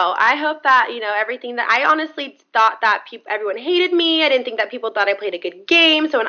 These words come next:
I got out and I saw that, everyone was like, "No!" And everyone wants me to come back again. Like, it was so overwhelming, but in such a great way.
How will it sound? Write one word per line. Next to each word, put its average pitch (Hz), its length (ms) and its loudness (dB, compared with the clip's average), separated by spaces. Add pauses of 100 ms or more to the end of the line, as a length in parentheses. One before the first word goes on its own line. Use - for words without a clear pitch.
I 311 160 4
got 269 240 2
out 247 240 2
and 226 100 -6
I 226 140 -10
saw 233 220 -2
that, 220 240 -4
everyone 262 240 -4
was 254 80 -10
like, 233 180 -10
"No!" 466 880 2 (420)
And 302 180 2
everyone 294 360 0
wants 285 260 -2
me 302 120 -6
to 269 120 -6
come 277 220 -6
back 277 200 2
again. 247 460 -2
Like, 247 240 -8
it 247 80 -6
was 247 180 -6
so 269 160 0
overwhelming, 226 520 -2
but 208 100 0
in 208 160 -4
such 208 220 -6
a - 20 -4
great 202 240 0
way. 190 440 0